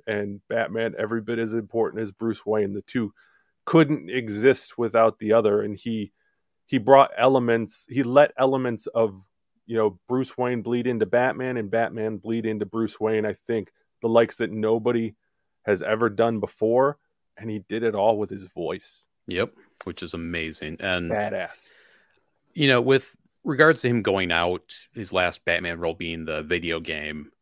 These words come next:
Speaker 2: like, I, I really can't think of anything else. Like, we're spoiled for choice. Like, we have an entire, we have series of, he has his own Batman series. He had Justice League and Justice League, uh,
Speaker 1: Unlimited.
Speaker 2: Unlimited. I was gonna say Beyond.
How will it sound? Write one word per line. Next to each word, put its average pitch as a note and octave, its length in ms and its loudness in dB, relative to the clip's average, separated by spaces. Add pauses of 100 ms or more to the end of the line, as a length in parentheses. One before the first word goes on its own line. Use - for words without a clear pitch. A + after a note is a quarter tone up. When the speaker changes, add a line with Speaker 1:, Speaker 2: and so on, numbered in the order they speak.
(280)
Speaker 2:
like, F#2+ 120 -6
I, G2 160 -2
I - 40 0
really D#3 260 0
can't B2 320 -2
think A2 280 -4
of F2 460 -4 (1300)
anything A#2 400 0
else. F2+ 240 -2
Like, A2 100 -2
we're D3+ 80 -2
spoiled A2+ 400 0
for D#2+ 100 -12
choice. - 640 -8
Like, D#2+ 140 -8
we F2 80 -6
have E2+ 220 -4
an F#2 100 -6
entire, G2+ 640 0 (720)
we F2 80 -4
have D#2 100 -8
series F2+ 480 -4
of, D#2 320 -8
he F#2+ 220 -8
has E2+ 200 -4
his E2+ 60 -8
own A2 140 -2
Batman E2+ 380 -2
series. D#2+ 420 -8
He E2+ 140 -10
had D2+ 200 -6
Justice F2 360 -8
League E2 200 -8
and E2 80 -12
Justice E2 360 -10
League, D#2 340 -10 (260)
uh, D2+ 400 -6 (460)
Speaker 1:
Unlimited. G2 500 -6 (100)
Speaker 2:
Unlimited. E2 440 -6
I - 20 -6
was - 80 -10
gonna F#2 120 -6
say - 100 -10
Beyond. D#2 500 -10